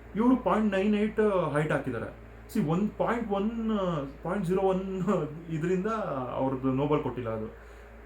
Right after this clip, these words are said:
ಈ, ಈ ಟೆಕ್ನಾಲಜಿ ಅವಾಗ ಇಲ್ಲದೆ ಎಷ್ಟು ನೋ ಬಾಲ್‌ಗಳಾಗಿದೆಯೋ, ಏನೇನಾಗಿದೆಯೋ. See, ವೈಶಾಖ್ ಮಾತ್ರ ನನಗೆ ಅನ್ಸ್-, ಅನ್ಸಿದ್ದು ಈ ಇಷ್ಟು ಜನದಲ್ಲಿ ಆರ್ ಸಿ ಬಿ ಬಿಟ್ಟಿರೋರಲ್ಲಿ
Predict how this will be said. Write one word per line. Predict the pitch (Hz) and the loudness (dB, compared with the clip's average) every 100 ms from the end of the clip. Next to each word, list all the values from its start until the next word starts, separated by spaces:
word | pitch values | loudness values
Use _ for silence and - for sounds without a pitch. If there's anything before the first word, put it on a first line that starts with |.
| - | -4
ಈ, | 139 | -2
ಈ | - 190 | 0 0
ಟೆಕ್ನಾಲಜಿ | 190 208 214 208 208 | 0 2 2 2 4
ಅವಾಗ | 190 180 | 4 4
ಇಲ್ಲದೆ | 165 175 156 | 2 2 2
ಎಷ್ಟು | 139 - 185 | 0 -2 2
ನೋ | 165 | 4
ಬಾಲ್‌ಗಳಾಗಿದೆಯೋ, | 185 160 143 139 131 127 120 123 | 6 8 6 4 2 0 0 0
ಏನೇನಾಗಿದೆಯೋ. | 127 131 143 135 127 117 113 113 110 - - - - | 0 0 0 -2 -2 -2 -4 -6 -8 -14 -18 -16 -4
See, | 147 120 | 0 2
ವೈಶಾಖ್ | 139 156 196 175 | 2 0 -2 -2
ಮಾತ್ರ | 151 131 120 113 143 | -4 -2 -2 -2 0
ನನಗೆ | 147 185 | 0 4
ಅನ್ಸ್-, | 190 185 - - - | 2 0 -4 -12 -6
ಅನ್ಸಿದ್ದು | 147 175 156 156 226 226 139 | -4 -2 0 2 0 0 -2
ಈ | 151 180 | -2 -2
ಇಷ್ಟು | 170 - 160 | -4 -4 -2
ಜನದಲ್ಲಿ | 170 165 170 165 175 | -2 0 -2 -2 -2
ಆರ್ | 156 135 | 0 -2
ಸಿ | 180 | -2
ಬಿ | 160 | -2
ಬಿಟ್ಟಿರೋರಲ್ಲಿ | 143 151 139 127 190 | -2 -2 -2 0 -2